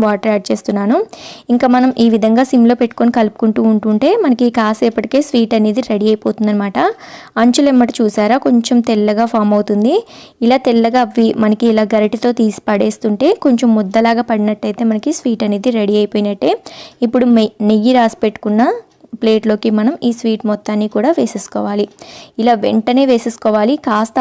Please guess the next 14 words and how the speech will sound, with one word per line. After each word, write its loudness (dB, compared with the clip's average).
ఆలస్యం 0
చేసినా -2
సరే 0
అది -2
గట్టి -2
పడిపోతుంది -4
కాబట్టి -2
వెంటనే 2
మనం, 2
ఆ, 2
ప్లేట్లోకి 0
అనేది 2
ట్రాన్స్‌ఫర్ 0
చేసేసుకోవాలన్నమాట. -2